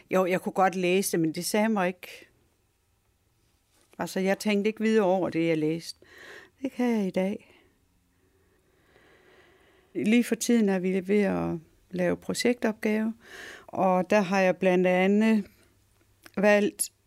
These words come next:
øh, et digt af Benny Andersen, som hedder Livet. Jeg har tænkt meget på, øh, på, hvorfor jeg lige pludselig har Benny Andersens digte liggende inde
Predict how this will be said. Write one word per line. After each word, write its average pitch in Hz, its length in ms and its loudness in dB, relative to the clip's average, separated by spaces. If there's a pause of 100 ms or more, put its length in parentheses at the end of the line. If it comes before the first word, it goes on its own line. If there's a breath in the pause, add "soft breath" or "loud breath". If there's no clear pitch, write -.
(380)
øh, 170 380 -4 (300)
et 196 220 0 (480)
digt - 460 -2
af 196 160 0
Benny 202 240 2
Andersen, 262 540 4 (1900 soft breath)
som 208 240 0
hedder 190 240 2
Livet. 226 680 2 (1120 loud breath)
Jeg 233 80 4
har 220 60 4
tænkt 277 420 2
meget 247 380 2
på, 226 520 4
øh, 202 220 2 (640 loud breath)
på, 202 340 2
hvorfor 240 360 4
jeg 214 200 6
lige 247 180 4
pludselig 214 640 2
har 175 280 -2
Benny 185 380 2
Andersens 202 540 2
digte 247 360 0
liggende 190 500 0
inde 214 320 -2